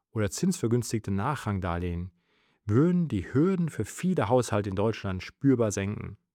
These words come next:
Mit der Kombination beider Maßnahmen würden wir sogar auf das Erschwinglichkeitsniveau aus dem Januar zweitausendzweiundzwanzig zurückkommen. Damals lagen die Zinsen für Darlehen mit zehnjähriger Laufzeit noch bei ein Prozent.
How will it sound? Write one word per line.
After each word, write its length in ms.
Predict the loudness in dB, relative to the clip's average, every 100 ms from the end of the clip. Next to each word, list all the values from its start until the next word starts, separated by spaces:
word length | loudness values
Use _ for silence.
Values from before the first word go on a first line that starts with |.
| _ _ _ _ _ _ _ _
Mit 160 | 0 2
der 80 |
Kombination 680 | 2 0 0 4 4 4 0
beider 280 | 0 0 0
Maßnahmen 760 | -2 -2 -2 -2 0 0 0 -4 _ _ _ -2
würden 320 | 4 4 4
wir 100 | 2
sogar 500 | 2 2 0 0 -4
auf 180 | -8 -8
das 160 | -8 -6
Erschwinglichkeitsniveau 1120 | -6 -2 0 0 -2 -4 -6 -4 -2 -2 -2
aus 240 | -4 -10 -10
dem 140 | -8
Januar 640 | -4 0 0 -2 -4 -6 -12
zweitausendzweiundzwanzig 1300 | -4 -2 -2 -6 -6 -4 -4 -4 -4 -4 -6 -8 -10 _ 0
zurückkommen. 480 | 2 4 2 0 -6 _ _ _
Damals 440 | -2 4 4 2 -2
lagen 320 | 0 2 0
die 180 | 0 -4
Zinsen 600 | 4 6 6 4 0 0
für 180 | -2 0
Darlehen 580 | 2 2 2 0 0
mit 180 | -2 -4
zehnjähriger 540 | -4 -2 0 0 0 0
Laufzeit 540 | -2 -4 -4 -4 -2
noch 160 | -4 -4
bei 300 | -6 -6 -6
ein 400 | -4 -2 -2 -4 -6
Prozent. 560 | -8 -2 0 -2 -4